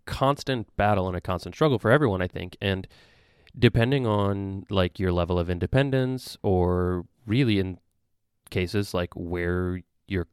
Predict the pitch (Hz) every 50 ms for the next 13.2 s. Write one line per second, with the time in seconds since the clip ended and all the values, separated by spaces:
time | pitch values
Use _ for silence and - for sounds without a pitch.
0 | _ _ _ _ _ _ _ _ _ _ _ _ _ _ _ _ _ _ _ -
1 | 110 113 107 110 95 - 101 95 90 87 - _ _ _ _ _ _ - 98 131
2 | 139 - - 87 73 - - - - _ _ _ _ - 90 - - 95 90 90
3 | 92 90 92 98 92 85 82 - - - 123 120 107 107 101 92 85 82 - -
4 | - - _ _ _ _ _ _ _ _ _ _ 98 95 90 87 85 85 85 87
5 | 85 85 87 87 - - _ 98 92 87 87 - - _ _ - _ 98 107 -
6 | - - 95 90 87 87 90 - - 95 87 85 92 87 - 90 87 85 85 85
7 | 85 85 87 87 85 85 85 87 87 82 - - 85 85 87 87 85 85 85 -
8 | _ _ _ _ _ - - - - 107 92 - 85 92 90 - - 92 87 87
9 | 85 85 85 87 80 90 87 82 90 87 87 92 98 92 90 87 90 87 - -
10 | 92 87 85 82 - - _ _ _ _ _ _ _ _ _ _ _ _ _ _
11 | _ _ - 90 85 85 85 85 85 82 85 85 - - _ _ _ 101 92 85
12 | 85 85 85 85 87 85 87 82 - - 85 87 - 90 87 85 - - 95 87
13 | 85 87 87 87